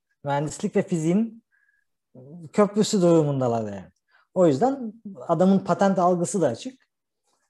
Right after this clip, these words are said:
Ee, direkt böyle fundamental sorulara,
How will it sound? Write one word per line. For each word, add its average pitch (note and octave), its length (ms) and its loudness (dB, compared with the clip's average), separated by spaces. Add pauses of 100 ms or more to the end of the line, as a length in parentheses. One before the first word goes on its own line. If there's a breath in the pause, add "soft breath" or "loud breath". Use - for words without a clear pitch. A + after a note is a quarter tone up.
(160)
Ee, C#3+ 60 -12 (1080)
direkt G#3 300 4
böyle D#3+ 160 4
fundamental E3 720 -2
sorulara, D3 680 2